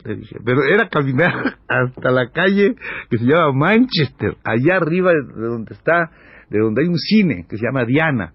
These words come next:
el cine ahí adelante, a la izquierda, ¿verdad? Antes de Toledo, calle Toledo. Entonces, caminar, le digo, me dijo ella, "Fíjate, la cosa está", dice, "Hombre", dice,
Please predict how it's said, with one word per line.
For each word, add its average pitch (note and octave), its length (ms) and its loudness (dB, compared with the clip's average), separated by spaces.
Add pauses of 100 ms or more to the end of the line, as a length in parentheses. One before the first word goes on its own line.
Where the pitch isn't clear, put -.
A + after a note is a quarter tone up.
(240)
el F#2 200 -14
cine G#2+ 320 -4
ahí G2+ 220 -8
adelante, G2 420 -8
a - 40 -12
la G#2 60 -8
izquierda, A#2 580 -4
¿verdad? G#2+ 260 -12 (180)
Antes G2+ 220 -10
de A#2+ 80 -8
Toledo, C3 380 -2 (300)
calle G3 240 0
Toledo. G#2+ 280 -2 (680)
Entonces, D3 520 0 (400)
caminar, A2+ 440 -2
le A#2 100 -2
digo, B2 180 0 (100)
me G#2+ 120 -2
dijo A#2 260 -2
ella, A#2+ 260 -6
"Fíjate, C#3 360 -6
la G2+ 160 -4
cosa A2+ 180 -8
está", A2+ 220 -10 (720)
dice, A#2+ 200 -10
"Hombre", C3+ 280 -6
dice, A#2+ 260 -10